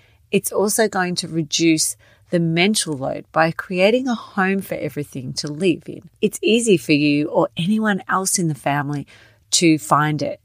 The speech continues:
So it's actually going to share the load amongst your whole family as well. It's also going to help you lodge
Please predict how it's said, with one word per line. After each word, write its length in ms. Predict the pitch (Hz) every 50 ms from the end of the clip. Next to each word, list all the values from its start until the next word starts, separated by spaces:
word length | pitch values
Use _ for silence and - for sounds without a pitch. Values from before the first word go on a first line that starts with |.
| _ _ -
So 140 | - -
it's 160 | - - - -
actually 340 | - 151 - - - 208 208
going 260 | - 180 180 170 165
to 100 | - 160
share 460 | 147 - - - - 170 160 160 160 147
the 140 | 151 147
load 480 | 147 160 180 190 175 151 147 147 143 - - -
amongst 600 | 160 156 147 143 143 - - - - - - -
your 160 | 165 156 139
whole 320 | - - - 151 147 151
family 600 | 151 - - 147 139 139 143 139 143 143 143 - - -
as 200 | 156 147 - -
well. 260 | 151 143 135 131 131 _ _ _ _ _ _ _ _ _ _ _ _ _ _ _ _ _ _ -
It's 200 | 202 185 - -
also 340 | 240 202 208 - 233 233 226
going 300 | 240 220 202 190 185 185
to 160 | - 190 180
help 440 | - - - 170 185 233 233 - -
you 280 | 147 - - - - - - - - _
lodge 560 | - 156 156 156 160 165 175 170 - - -